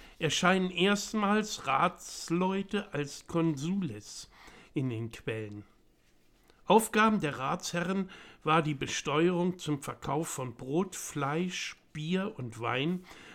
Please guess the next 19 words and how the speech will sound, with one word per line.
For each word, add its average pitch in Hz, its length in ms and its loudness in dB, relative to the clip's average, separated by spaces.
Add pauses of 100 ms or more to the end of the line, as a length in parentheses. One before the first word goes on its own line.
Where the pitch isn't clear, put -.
(120)
die 160 100 -2
Prüfung 226 600 2
der 123 180 -6
Rechnungslegung 185 1160 -2
des 123 280 -8
Weinmeisters, 147 920 -2 (500)
die 175 80 4
Besteuerung 190 800 4
der 120 220 -4
Haushalte, 185 760 -2 (420)
aber 202 280 6
auch 190 280 2 (180)
Neuvermessung 202 1000 4
von 151 220 -2
Fluren, 202 760 2
Äckern, 180 540 0
Wiesen 135 480 -2
und 160 260 -2
Weinbergen. 110 800 -6